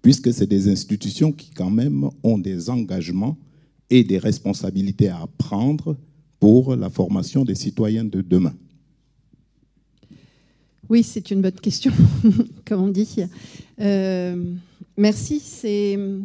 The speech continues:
Speaker 2: moi, je pense qu'il faut multiplier les recherches à l'université, faire travailler les étudiants sur leur propre histoire, hein,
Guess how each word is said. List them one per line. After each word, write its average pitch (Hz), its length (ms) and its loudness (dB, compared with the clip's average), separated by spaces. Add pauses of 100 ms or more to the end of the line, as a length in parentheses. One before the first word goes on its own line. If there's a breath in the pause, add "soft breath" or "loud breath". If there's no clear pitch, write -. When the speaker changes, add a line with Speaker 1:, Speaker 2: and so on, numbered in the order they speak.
(840 soft breath)
Speaker 2:
moi, 247 120 8
je 254 120 6
pense 285 320 6
qu'il 220 160 4
faut 247 260 6
multiplier 233 600 8
les 226 100 6
recherches 226 480 4
à 202 60 2
l'université, 190 760 0 (960)
faire - 380 2
travailler 226 380 2
les 208 160 4
étudiants 208 460 2
sur 208 200 -2
leur 165 160 2
propre - 320 0
histoire, 214 460 -2
hein, 190 180 -2